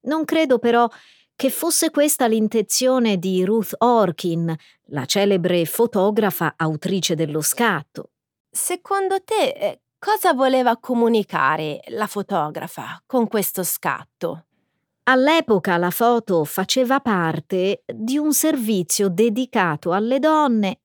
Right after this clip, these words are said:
Speaker 1: che viaggiano da sole. Quando lo scatto fu pubblicato nel millenovecentocinquantuno sulla rivista femminile Cosmopolitan, la didascalia spiegò di cosa si trattava.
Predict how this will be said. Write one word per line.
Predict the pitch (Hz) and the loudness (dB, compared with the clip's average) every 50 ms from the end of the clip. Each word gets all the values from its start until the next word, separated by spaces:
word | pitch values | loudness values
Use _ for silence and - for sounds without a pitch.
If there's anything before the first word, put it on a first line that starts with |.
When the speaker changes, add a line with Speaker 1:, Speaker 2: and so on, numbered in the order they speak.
| _ _ | _ _
Speaker 1:
che | - 277 254 | -2 0 0
viaggiano | 226 220 262 277 277 285 269 226 180 202 196 185 185 165 | 0 0 2 2 2 2 2 2 2 0 2 2 0 0
da | 151 165 | 0 -2
sole. | 143 - - - - 143 87 87 110 98 - - _ _ _ _ _ _ - - - - - - - _ _ _ | -2 0 -2 -2 -2 -2 -4 -6 -6 -10 -12 -14 _ _ _ _ _ _ -20 -20 -20 -20 -20 -20 -20 _ _ _
Quando | - 370 427 415 392 311 262 | 0 2 2 4 4 4 4
lo | 240 226 | 4 4
scatto | 214 - - - - 214 180 170 156 143 - - 175 | 2 0 -2 0 0 0 2 2 0 -2 -4 -4 -4
fu | 160 - - 208 190 - | -4 -2 -4 -6 -6 -4
pubblicato | - 262 240 220 254 285 262 - 269 269 233 202 160 139 - - 147 131 - - _ - | -4 -2 0 0 0 0 0 2 2 2 4 2 2 0 -2 -4 -6 -6 -6 -10 _ -4
nel | 165 175 175 190 185 | -2 0 0 0 0
millenovecentocinquantuno | 196 226 262 294 302 269 202 180 175 175 160 165 170 - - 233 254 262 240 - 185 160 - - 185 175 165 - 190 185 180 175 156 - - 156 135 143 147 139 139 143 135 - _ _ _ _ _ _ | 2 2 2 2 2 2 2 2 2 0 0 -2 -2 -2 0 0 2 2 0 0 -2 -2 -2 -2 -2 -2 -2 -2 0 0 0 0 -2 -4 -6 -8 -6 -6 -6 -6 -6 -6 -8 -10 _ _ _ _ _ _
sulla | - - - 175 170 175 175 | -12 -6 -4 -2 0 0 0
rivista | 175 196 202 269 330 359 - - 254 202 | 0 0 2 2 2 0 2 0 0 0
femminile | - - 208 196 196 208 214 254 294 311 285 226 185 - | 0 0 -2 0 0 0 0 0 0 0 0 0 0 0
Cosmopolitan, | - - 277 294 269 214 202 185 165 160 247 254 247 240 240 247 269 269 - 277 285 285 302 320 330 - - - _ _ _ _ _ _ _ _ - | -2 0 0 0 2 2 0 0 0 0 2 2 4 4 2 2 0 0 0 -2 -2 -2 -4 -6 -8 -10 -16 -20 _ _ _ _ _ _ _ _ -2
la | 392 403 381 | 0 0 2
didascalia | 339 359 311 330 349 339 - - - 370 370 311 294 302 311 320 277 240 220 202 - - | 2 2 2 4 2 2 2 2 2 2 2 2 2 2 2 4 4 4 4 4 2 0
spiegò | - - - - - 269 285 285 285 226 180 185 190 233 | -2 -2 -2 -4 -4 0 2 2 2 2 2 2 2 2
di | 226 180 160 175 - | 2 0 -2 -4 -2
cosa | - 165 165 151 143 | -2 -2 0 0 -2
si | 151 - 110 - | -2 -4 -6 -8
trattava. | - - 170 - - _ 226 247 233 180 139 127 - | -10 -10 -12 -12 -4 _ 2 4 4 2 0 -2 -6